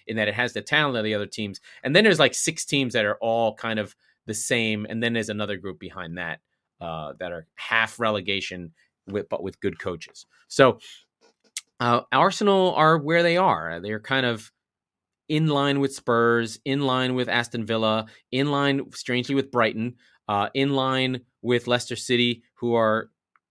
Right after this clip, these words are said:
who we'll get onto next, who are sputtering but have ambition. So Leicester City went away to Crystal Palace, which we know is an amazing ground.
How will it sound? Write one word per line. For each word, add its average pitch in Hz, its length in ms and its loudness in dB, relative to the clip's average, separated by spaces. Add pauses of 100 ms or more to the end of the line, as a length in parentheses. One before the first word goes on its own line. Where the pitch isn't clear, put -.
(100)
who 123 100 -4
we'll 120 120 -2
get 123 160 0
onto 120 320 -2
next, 117 480 -4 (280)
who 139 100 0
are 135 80 2
sputtering 170 640 4
but 131 140 0
have 127 200 2
ambition. 110 480 -4
So 107 340 0 (220)
Leicester 131 300 2
City 135 460 2 (340)
went 117 260 -4
away 131 600 4 (140)
to - 100 -6
Crystal 123 280 -4
Palace, 101 520 -2 (140)
which - 180 -10
we 104 100 -6
know 107 300 0
is 110 100 -2
an 107 80 -4
amazing 107 460 -2
ground. 98 480 -4